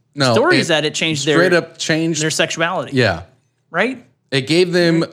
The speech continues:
Speaker 2: Or gen-, no,
Speaker 1: yeah, it,
Speaker 2: I'm
Speaker 1: it
Speaker 2: mixed
Speaker 1: gave
Speaker 2: up.
Speaker 1: them a, a gender swap.
Speaker 2: Yeah.
Speaker 1: It effectively turned them asexual and then flopped their gender.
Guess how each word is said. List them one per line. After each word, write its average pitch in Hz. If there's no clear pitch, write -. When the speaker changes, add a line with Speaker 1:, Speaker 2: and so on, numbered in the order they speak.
Speaker 2:
Or 160
gen-, 190
no, 147
Speaker 1:
yeah, 123
it, 131
Speaker 2:
I'm 139
Speaker 1:
it 135
Speaker 2:
mixed 131
Speaker 1:
gave 143
Speaker 2:
up. 120
Speaker 1:
them 139
a, 120
a 120
gender 110
swap. 85
Speaker 2:
Yeah. -
Speaker 1:
It 123
effectively 160
turned 156
them 139
asexual 131
and 110
then 104
flopped 113
their 101
gender. 87